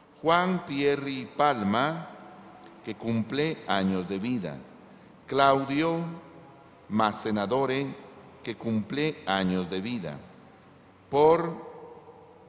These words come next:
Obispo Benedicto Moscoso Miranda, bendiciones para su vida,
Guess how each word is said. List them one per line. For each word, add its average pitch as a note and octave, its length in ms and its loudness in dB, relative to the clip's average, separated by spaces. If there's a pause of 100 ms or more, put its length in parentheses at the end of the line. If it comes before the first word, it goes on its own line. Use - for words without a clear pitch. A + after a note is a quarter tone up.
(260)
Obispo C#3 580 -2
Benedicto A#2 640 -2
Moscoso G#2 580 -4
Miranda, A2 920 0 (640)
bendiciones G#2 1120 -2
para G2 260 0
su A#2 180 -10
vida, G#2+ 340 -8